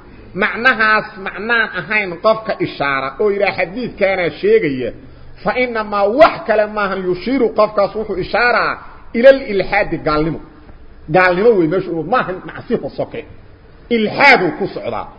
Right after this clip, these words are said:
Oo waa maxay ilxaadkaasu? من الحلول والاتحاد. In la yidhaahdo, Ilaahay baa addoommada dhex degay. Qofka Alla dhex galaa waa xuluul. Itixaadkana Alla iyo qofka isku mid noqonaa wey. Kufrigaas wey wuxuu ishaara.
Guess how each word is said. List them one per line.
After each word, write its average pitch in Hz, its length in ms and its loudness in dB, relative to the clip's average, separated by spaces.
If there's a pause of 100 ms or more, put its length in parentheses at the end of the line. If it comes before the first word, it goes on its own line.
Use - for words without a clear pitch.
(520)
Oo 233 140 6
waa 277 160 8
maxay 226 240 0
ilxaadkaasu? 214 680 2
من 185 200 -4
الحلول 269 960 4 (280)
والاتحاد. 190 600 4 (420)
In 294 160 0
la 262 80 8
yidhaahdo, 220 540 6 (460)
Ilaahay 220 500 4
baa 196 180 0
addoommada 185 460 0
dhex 190 160 -4 (100)
degay. 120 220 -4 (540)
Qofka 247 400 0
Alla 214 220 0
dhex 185 140 -2 (160)
galaa 165 280 6 (180)
waa 147 100 -2
xuluul. 175 300 -2 (500)
Itixaadkana 214 680 -2
Alla 190 180 0
iyo 180 120 -2
qofka 190 220 -4
isku 160 160 -6
mid 165 100 -4
noqonaa 135 280 -4
wey. 101 140 -8 (800)
Kufrigaas 190 600 0
wey 160 100 -2
wuxuu 160 240 -6
ishaara. 131 340 -6